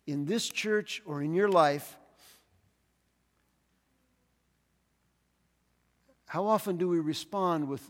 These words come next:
trying harder, working smarter, some humanly devised scheme or plan or organization that's gonna work it out for us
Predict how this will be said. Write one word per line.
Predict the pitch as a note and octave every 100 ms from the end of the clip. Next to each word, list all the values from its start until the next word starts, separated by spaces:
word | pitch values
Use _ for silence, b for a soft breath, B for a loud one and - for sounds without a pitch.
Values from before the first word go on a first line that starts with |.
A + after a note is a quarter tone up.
| - _
trying | - E3 D3 C#3
harder, | A#2 D3 C3 A2+ - _ _ _ _ _ _ _ _ _ _ _ _ _ _ _ _ _ _ _ _ _ _ _ _ _ _ _ _ -
working | E3+ F3+ C#3+ C3
smarter, | - D#3+ E3+ D3+ - - - _ _ _ _ _ _ _ _ _ _
some | - G#3+ F#3+
humanly | E3 G3+ A3+ G#3+ G3 F#3
devised | E3+ D#3+ F#3 F#3+ G3 F#3+ F3+ -
scheme | - - - A3+ A3 G3 D3
or | C#3+
plan | - G#3 G#3 G3+ F3+
or | D#3
organization | E3+ G#3 G3 F#3+ D#3+ G#3 D#3 D3+ B B
that's | G#3+ -
gonna | A#3 G#3
work | F#3+ A#3+ A#3+
it | G#3
out | G#3+ G#3+ E3 -
for | A#3+ C4 B3
us | F3+ - - -